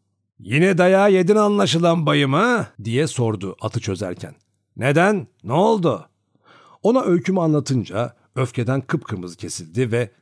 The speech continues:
ıslıklı bir sesle, "Peki sen ne diye bu soylu çocuklarıyla, bu yılanlarla düşüp kalkıyorsun?" diye sordu. "Onların yüzünden başına ne iş geldiğini görüyorsun.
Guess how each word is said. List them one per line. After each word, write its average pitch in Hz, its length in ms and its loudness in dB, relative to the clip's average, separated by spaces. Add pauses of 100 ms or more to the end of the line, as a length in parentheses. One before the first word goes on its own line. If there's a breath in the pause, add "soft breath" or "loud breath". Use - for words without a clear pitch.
(160)
ıslıklı 135 440 -4
bir 117 60 -2
sesle, 107 560 -6 (340)
"Peki - 260 -4
sen 196 300 -2
ne 175 160 -8
diye 185 280 -2
bu 131 80 0
soylu 123 340 0
çocuklarıyla, 107 760 -8
bu 151 60 0
yılanlarla 117 680 -2
düşüp 98 280 -14
kalkıyorsun?" 98 640 -10 (300)
diye 98 180 -6
sordu. 85 340 -10 (580 loud breath)
"Onların 262 340 2
yüzünden 127 640 -2
başına 120 320 -4
ne 101 160 -6
iş 170 240 -4
geldiğini 110 360 -4
görüyorsun. 160 560 -6